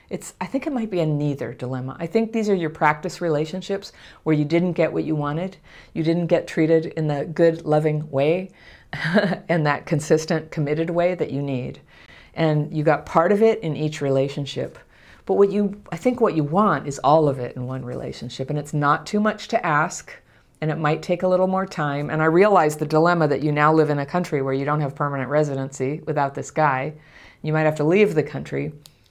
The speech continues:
But that might be right, instead of using him and staying with him just to get your permanent residency and then leaving. That wouldn't be right. Okay, that's not morally right. Limerence is a way to escape.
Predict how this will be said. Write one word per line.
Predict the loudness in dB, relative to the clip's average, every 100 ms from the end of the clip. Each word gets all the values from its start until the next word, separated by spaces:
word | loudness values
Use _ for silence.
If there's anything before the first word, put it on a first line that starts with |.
| -20 _ -20 _
But | 0
that | 2
might | 4 2
be | 2
right, | 4 4 4 2
instead | -4 0 2
of | 2
using | 0 0 0 0
him | 0 -2
and | -4
staying | -2 -2 -2
with | -4
him | -6 -6
just | -8 -10
to | -8
get | -8 -8
your | -10
permanent | -8 -6 -6
residency | -6 -6 -6 -8 -6 -6
and | -4
then | -4 -4
leaving. | -6 -8 -10
That | -8 -4
wouldn't | -4 -4
be | -8
right. | -8 -12 -14 _ _
Okay, | -8 -6
that's | -6 -6
not | -6
morally | -4 -6 -6 -8
right. | -10 -12 -16 -20 -20 -20 -20 -20 -20 -10
Limerence | 0 2 4 2 2 2
is | 4
a |
way | 6 4
to | 4 0
escape. | -2 -8 -8 -10